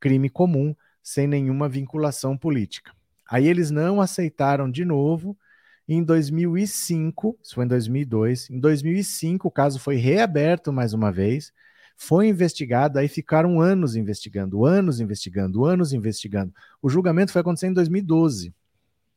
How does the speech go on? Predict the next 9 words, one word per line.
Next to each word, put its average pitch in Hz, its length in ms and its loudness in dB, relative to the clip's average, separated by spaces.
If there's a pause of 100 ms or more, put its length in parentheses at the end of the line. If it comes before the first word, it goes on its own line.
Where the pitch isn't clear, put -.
E 107 60 -12
depois 127 340 2
desses 151 380 2
anos 185 340 6
de 139 120 -4
investigação, 117 840 -2 (360)
conclusão, 139 680 2 (360)
crime 131 300 2
comum, 131 640 0